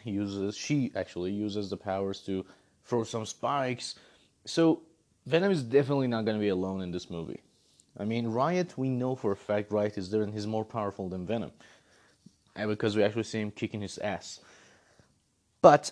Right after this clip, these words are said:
at the same time, we see other people using it. So my bet is, given the fact that they won't, don't wanna spoil the movie that much, and they're gonna basically have a long time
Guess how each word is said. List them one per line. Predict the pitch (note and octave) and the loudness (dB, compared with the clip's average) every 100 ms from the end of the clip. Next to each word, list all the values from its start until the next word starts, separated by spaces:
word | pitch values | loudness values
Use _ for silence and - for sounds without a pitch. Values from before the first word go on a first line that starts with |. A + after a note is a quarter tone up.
| - | 0
at | D#3 | 2
the | C#3+ | 4
same | - D#3+ | 4 2
time, | C#3+ D3+ | 2 2
we | C3 | 2
see | B2+ - A#2+ | 2 2 4
other | B2 A#2 | 4 2
people | A#2+ G#2+ A2+ | -2 0 0
using | G#2+ C3+ A#2+ F#2 | 4 6 4 0
it. | A#1+ | -4
So | - D3+ C#3 C#3 - | 0 4 4 2 -6
my | B2+ F#3+ | 2 4
bet | F#3 D#3 B2+ - | 6 6 6 2
is, | B2+ A#2 A2+ C3 _ _ _ _ _ - - | 2 4 2 -2 _ _ _ _ _ -18 -6
given | D3+ E3 | 2 4
the | D#3 | 6
fact | C#3 C3 | 8 8
that | A2 | 8
they | G#2+ | 6
won't, | G#2+ | 4
don't | A2 | 2
wanna | G#2+ G2+ | 2 0
spoil | - - G2+ | -2 0 2
the | G2 | 2
movie | F#2+ G2 F2+ | 0 -2 -2
that | D#2+ G2 F#2+ | 0 0 0
much, | D#2 E2+ - - | -6 -10 -12 -14
and | G2+ G2 F#2+ G2+ | -10 -8 -6 -2
they're | A2 G#2 | 0 2
gonna | G#2+ G2+ | 2 0
basically | F#2+ G2 - G#2 F#2+ F2 - _ _ | 2 2 0 -2 0 0 -4 _ _
have | - A#2+ G#2+ | -4 -2 0
a | A#2+ | 0
long | G#2+ G#2 G#2+ G2 | 2 2 0 -4
time | - A2 F2+ | -6 -6 -6